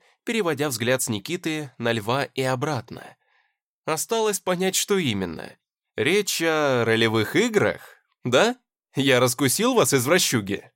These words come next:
«Проехали!» улыбнулся Царев. Никита был ему благодарен за то, что тот вовремя закончил разговор и не стал посвящать в него посторонних.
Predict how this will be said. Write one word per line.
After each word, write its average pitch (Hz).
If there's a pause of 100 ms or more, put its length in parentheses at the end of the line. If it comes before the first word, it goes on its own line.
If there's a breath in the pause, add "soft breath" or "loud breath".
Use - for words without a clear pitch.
(440)
«Проехали!» 180 (580)
улыбнулся 110
Царев. 107 (460)
Никита 185
был 165
ему 165
благодарен 170
за 110
то, 196
что 147
тот 147
вовремя 131
закончил 117
разговор 113 (300 soft breath)
и 240
не 233
стал 180
посвящать 147
в 135
него 120
посторонних. 113